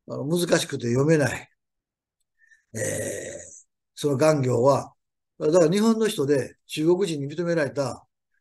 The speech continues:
そういう論文はない。とか、白木荘はいくつかあります。おお、これは素晴らしいと。まあ、本家本元がですね、えー、その中国の、お、文庫に、国会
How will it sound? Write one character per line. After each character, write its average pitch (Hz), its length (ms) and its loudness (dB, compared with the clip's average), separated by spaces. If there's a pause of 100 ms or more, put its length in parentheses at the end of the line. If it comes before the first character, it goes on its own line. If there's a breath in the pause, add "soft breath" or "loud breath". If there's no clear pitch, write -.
そ - 160 -4
う 156 40 4
い - 20 0
う 143 40 0
論 175 180 4
文 165 80 0
は 147 120 2
な 127 200 -2
い。 - 140 -12 (1500)
と 185 120 -4
か、 180 80 0
白 202 260 0
木 180 40 -10
荘 147 180 0
は 143 280 0 (420)
い 151 80 -4
く 160 120 -2
つ 165 80 -4
か 156 100 -2
あ - 20 -4
り - 140 -10
ま - 100 -20
す。 - 220 -20 (640)
お 135 240 0
お、 117 60 -8
こ 156 100 -2
れ 160 80 4
は 143 340 2 (240)
素 - 220 -8
晴 131 120 -6
ら 107 80 -10
し - 100 -16
い - 100 -20
と。 - 160 -20 (800)
ま 165 100 -2
あ、 135 40 0
本 180 260 2
家 135 100 -6
本 160 260 -4
元 160 260 0
が 143 120 6
で 117 60 -4
す 113 140 -10
ね、 127 200 -6 (680)
え 135 100 2
ー、 139 80 2
そ 147 160 2
の 143 60 0
中 147 180 0
国 135 200 4
の、 131 320 2 (440 soft breath)
お、 117 200 -2
文 151 220 0
庫 143 140 0
に、 135 260 -2 (100)
国 123 200 -8
会 135 360 0